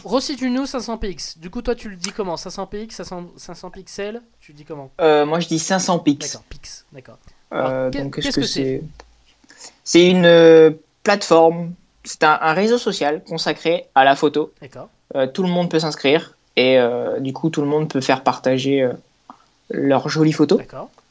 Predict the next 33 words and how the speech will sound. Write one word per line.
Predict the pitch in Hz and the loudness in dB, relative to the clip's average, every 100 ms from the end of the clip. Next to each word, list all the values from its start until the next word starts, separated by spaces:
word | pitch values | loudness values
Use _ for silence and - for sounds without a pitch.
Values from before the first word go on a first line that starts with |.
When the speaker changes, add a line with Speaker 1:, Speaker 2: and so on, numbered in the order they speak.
| _ _ | _ _
Speaker 2:
Et, | 139 135 | 4 8
euh, | 135 135 135 | 8 8 6
donc | 135 143 | 4 2
là, | 160 175 | 6 6
là, | 170 175 | 6 4
d'ailleurs, | 165 165 170 | 4 4 2
ils | |
fêtent | 160 165 | -2 -4
leur | 165 151 | 0 0
anniversaire, | 156 156 151 185 190 | 0 -4 -4 -6 -4
c'est | - | -4
le | 139 | -2
sixième | 139 - 180 180 | -4 -4 -2 -2
anniversaire. | 170 160 147 - 143 | -2 -2 -2 -2 -6
Speaker 1:
C'est | - | -6
cool. | 185 - _ _ _ _ | -12 -16 _ _ _ _
Speaker 2:
Ils | 160 147 147 | -4 -2 0
ont, | 151 151 | 0 2
euh, | 135 131 131 131 131 - _ _ _ - - - _ _ _ _ _ _ 151 | 4 4 4 2 0 -6 _ _ _ -20 -18 -20 _ _ _ _ _ _ 0
énormément | 151 160 180 180 165 160 160 | 2 4 2 2 2 2 0
de | 147 | 0
monde | 156 165 160 | 0 0 2
dessus. | 151 143 151 165 - - _ _ _ - | 2 2 0 0 -2 -14 _ _ _ 0
Euh, | 135 131 131 127 131 127 127 | 4 6 8 6 4 2 0
il | 131 | -2
y | 139 | 4
a | 139 135 131 127 131 | 6 8 6 4 2
des | 131 131 | 0 0
classements | 156 135 - 160 165 165 160 | 2 2 2 6 8 8 6
par | 156 | 0
catégorie, | 151 143 143 143 156 | -6 -8 -4 -2 -4
tout | 160 | -6
ça. | 151 151 147 151 | -4 2 4 4